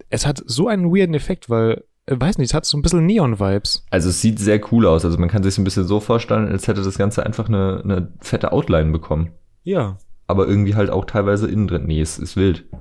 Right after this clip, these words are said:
Speaker 2: Sehr interesting.
Speaker 1: Ja, ganz verrückt. Ja, genau. Dann hatten wir Donnerstag und Freitag noch, ähm, Zeichnen wieder. Da haben wir diesmal uns auf den menschlichen Kopf, äh, konzentriert. Letztes Mal haben wir beim Zeichenkurs Hände gemacht.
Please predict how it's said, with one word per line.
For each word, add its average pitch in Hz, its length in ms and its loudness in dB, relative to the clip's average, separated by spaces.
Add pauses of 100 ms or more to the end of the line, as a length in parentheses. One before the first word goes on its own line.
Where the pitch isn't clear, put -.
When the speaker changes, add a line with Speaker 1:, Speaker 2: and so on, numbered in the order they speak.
Speaker 2:
Sehr 92 200 0
interesting. 92 460 0 (100)
Speaker 1:
Ja, - 160 -10
ganz 117 140 -4
verrückt. 117 320 -4 (300)
Ja, 117 200 0
genau. 127 400 2
Dann 113 400 -2 (200)
hatten 120 140 -4
wir 117 100 0
Donnerstag 120 540 -2
und 110 100 -4
Freitag 120 440 -2
noch, 110 260 -6
ähm, 101 160 -12
Zeichnen 139 640 -6
wieder. 175 380 -2 (280)
Da 104 140 0
haben 117 160 2
wir 113 160 2
diesmal 117 640 -2
uns 117 320 -6
auf 110 220 -2
den 110 560 -6
menschlichen 110 480 -4
Kopf, - 400 -6 (100)
äh, 104 300 -4 (120)
konzentriert. 110 600 -2
Letztes 113 240 0
Mal 113 160 -2
haben 107 160 -2
wir 107 120 0
beim 101 280 -2
Zeichenkurs 107 580 -6
Hände 123 280 2
gemacht. 175 480 -2